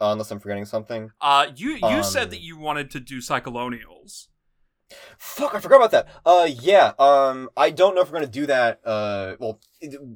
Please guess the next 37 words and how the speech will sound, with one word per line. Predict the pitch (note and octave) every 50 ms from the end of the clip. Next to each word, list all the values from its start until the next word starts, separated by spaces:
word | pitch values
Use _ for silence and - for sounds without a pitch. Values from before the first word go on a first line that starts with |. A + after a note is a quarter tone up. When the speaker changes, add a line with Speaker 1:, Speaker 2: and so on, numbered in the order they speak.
| G#2
Speaker 1:
we'll | A#2+ B2 E3+ G#3+
see | G#3 - C4+
how | G3+ F3+ E3+ D3+
I | C#3 A2+
feel. | - - - E2
We'll | G#2 -
see | - F3+
how | E3+ D#3 C#3 B2+ A#2
December | G#2+ F2 F2 G#2+ A2 - G2+ F2+ F2 F2
shakes | - - F2 D#2+ F2+
Speaker 2:
We'll, | B2 B2
Speaker 1:
out | - -
for | -
me. | D2+ D2+ -
But, | - - D4 -
Speaker 2:
we'll | -
figure | D4+ C4+ - F#3+ E3+
Speaker 1:
um, |
Speaker 2:
things | - F#3 E3 D3+ C3+ C3
out. | C3+ C3 B2+ B2+ C3 -
A | - C#3+
lot | D3 E3 F3+ F3+
of | F3
stuff | - - - D#3+ D3 - -
is | D3+ C#3 C#3
on | C#3 C#3 C3+
the | C3 C3 B2+
way. | B2 B2+ B2 B2 B2 B2 B2
We're, | A#2 A#2+ B2 B2 B2 C3
we're | - B2+ B2 B2+
gonna | B2 C3+ C3+ C3+
be | C3 C3
doing | B2 C3 C3 B2+ B2
our | B2
big | A#2+ A2 C3 B2
transfer | - - C3+ B2 A#2+ - - - B2+ B2 A#2+
to | A#2 - C3 A#2+ A#2